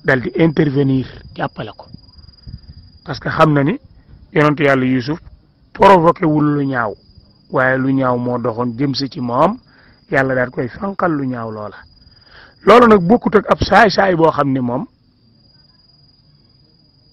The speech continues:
daa ubbi aw yoonu mbonam, mu wóor ko ni lii mu jëm ak mbon la, ba pare mu sóobu ca. ba ay jafe-jafe fekk ko ca, mu naan, "Yàllaa ma nattu."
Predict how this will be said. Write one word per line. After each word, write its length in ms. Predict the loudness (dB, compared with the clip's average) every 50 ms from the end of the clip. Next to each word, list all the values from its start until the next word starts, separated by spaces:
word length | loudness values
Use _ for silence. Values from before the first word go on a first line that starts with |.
| _ _ _ _ _ _ 2
daa 160 | 6 6 6 6
ubbi 240 | 4 0 2 0 4
aw 180 | 4 6 8 8
yoonu 260 | 8 8 6 6 4
mbonam, 360 | 2 2 0 0 0 0 -2
mu 340 | -4 -4 -2 -2 0 0 0 2
wóor 340 | 4 6 6 6 6 4
ko 120 | 6 4 4
ni 140 | 4 4 0
lii 300 | -2 -2 0 2 2 4
mu 120 | 4 4
jëm 160 | 4 2 2 2
ak 80 | 0 -2
mbon 300 | -2 -2 2 4 4 4 4
la, 100 | 2 0
ba 100 | -2 0
pare 180 | 0 2 2 2
mu 160 | 2 0 0
sóobu 340 | 4 8 8 8 8 8 4
ca. 160 | 0 -2 -8 _ _ _ _ _ _ _ _ _ _ _ _ _ _ _ _ _ _ _ _ _ _
ba 100 | 0 2
ay 140 | 4 4 4
jafe-jafe 420 | 4 4 4 4 2 2 0 0 0
fekk 200 | 2 0 0 _
ko 220 | -4 -6 -6 -4
ca, 140 | -4 -4 -8 -8 _ _ _ _ _ _ _ _ _ _
mu 100 | -2 0
naan, 180 | 2 2 2 2
"Yàllaa 360 | 2 2 2 2 0 -2 -4
ma 100 | -4 -8
nattu." 260 | -10 -14 _ _ -20